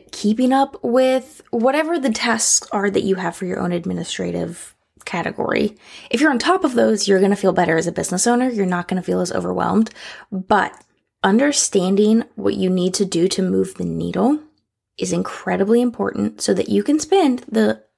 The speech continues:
precious time you have working, putting in the work that's going to move the needle. I spent at least the first year of business putting in busy work, writing blog posts,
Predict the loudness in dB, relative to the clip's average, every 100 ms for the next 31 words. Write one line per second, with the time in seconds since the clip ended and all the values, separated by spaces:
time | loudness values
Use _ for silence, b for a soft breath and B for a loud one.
0 | _ _ -14 -8 -4 -2 -4 -4 -2 0
1 | 0 -2 -4 -2 -2 -2 -2 -4 -4 -8
2 | B B B B B 0 0 0 2 2
3 | 4 2 2 0 0 -4 -4 -4 -10 -2
4 | 0 2 0 -2 -2 0 0 0 0 0
5 | -4 -8 -6 -4 -2 -2 -4 -8 -6 -2
6 | 0 0 0 0 0 2 2 0 -4 -12
7 | _ _ _ _ _ -4 -2 0 2 2
8 | 2 -2 -18 _ -8 -6 -2 -2 0 0
9 | 2 0 -2 -4 0 0 0 -4 -10 _
10 | _ _ _ _ -2 0 -2 -4 -6 -6
11 | -6 -8 -8 -12 -16 _ _ _ _ _
12 | -8 -2 0 2 2 2 0 2 2 0
13 | -6 -14